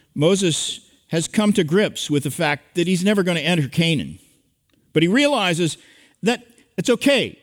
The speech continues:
He already has even better a dwelling place that s-, surpasses any earthly land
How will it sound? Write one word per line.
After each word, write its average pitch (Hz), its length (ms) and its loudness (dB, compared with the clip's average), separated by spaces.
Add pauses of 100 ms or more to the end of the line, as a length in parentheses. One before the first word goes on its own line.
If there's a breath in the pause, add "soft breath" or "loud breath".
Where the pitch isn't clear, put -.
He 208 240 -2
already 247 480 0
has 220 580 -4 (380 soft breath)
even 226 540 2
better 175 600 -2 (500)
a 165 100 0
dwelling 226 400 0
place 151 800 -2
that 170 160 -2
s-, 156 680 -14
surpasses 226 960 -4
any 247 380 2
earthly 226 400 0
land 202 480 2